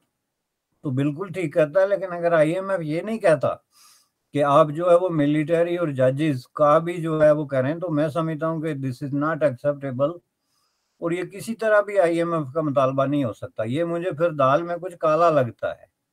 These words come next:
कि ये कहीं आईएमएफ़ से तो नहीं कहलाया जा रहा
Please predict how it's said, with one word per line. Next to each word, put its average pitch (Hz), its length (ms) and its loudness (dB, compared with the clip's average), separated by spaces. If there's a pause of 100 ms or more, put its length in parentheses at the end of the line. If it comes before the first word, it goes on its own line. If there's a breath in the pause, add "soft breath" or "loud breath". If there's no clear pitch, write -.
(1120)
कि 127 60 -2
ये 147 520 0
कहीं 147 340 0
आईएमएफ़ 170 540 0
से 190 180 0
तो 185 120 -2
नहीं 202 200 -8
कहलाया 139 420 2
जा 131 240 2
रहा 120 220 0